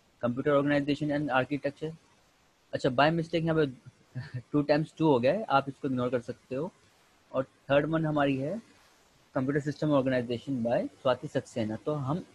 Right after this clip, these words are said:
time to time इन books को refer करेंगे और इन books को refer करके अपनी studies को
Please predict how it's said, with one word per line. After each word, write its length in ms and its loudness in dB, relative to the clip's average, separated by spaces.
time 200 2
to 160 -2
time 320 2
इन 120 2
books 200 -4
को 100 4
refer 300 2
करेंगे 420 2
और 180 2
इन 100 0
books 320 -4
को 120 2
refer 300 2
करके 340 2
अपनी 240 -2
studies 360 -4
को 280 -6